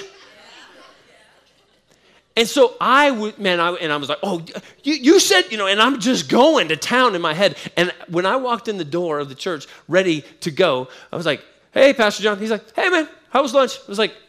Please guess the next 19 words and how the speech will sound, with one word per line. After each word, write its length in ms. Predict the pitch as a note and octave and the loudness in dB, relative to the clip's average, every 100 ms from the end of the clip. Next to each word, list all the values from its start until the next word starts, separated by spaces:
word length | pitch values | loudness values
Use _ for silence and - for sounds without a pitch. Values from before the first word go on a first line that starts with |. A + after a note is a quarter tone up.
| _ - - - | _ -20 -18 -14
"It 80 | |
was 120 | C#3+ B2+ | -16 -12
good." 200 | D#3 A3 _ _ _ _ _ _ _ _ _ _ _ D#3+ _ _ _ _ _ | -14 -14 _ _ _ _ _ _ _ _ _ _ _ _ _ _ _ _ _
"Anything 280 | D#3 D#3 D#3+ | -6 -4 -4
else?" 280 | F3+ C4 - _ _ _ _ _ | -6 -8 -16 _ _ _ _ _
"No, 180 | E4 F4 - | -10 -8 -6
good." 240 | F#4 C#4 - | -6 -6 -4
I, 140 | G#3 G3+ - - | -4 -4 -16 0
he 100 | F4 | 2
didn't 160 | G4 | 2
say 160 | - F#4 | 6 6
a 80 | F#4 | 8
word. 380 | F#4+ F#4 F4+ - - | 6 6 4 -2 -6
I 120 | - | 0
had 220 | D4 D4+ D4 | 2 2 -2
this 200 | C#4 - | -4 -6
incredibly 800 | - C4 - - D4 B3 C4 | -10 -12 -10 -8 -6 -6 -8
long 460 | A3 G3+ B3 C4+ C4+ | -6 -2 0 0 -2
conversation 800 | A#3 B3 A3+ - A#3 G#3+ A3 | -6 -6 -6 -6 -6 -4 -8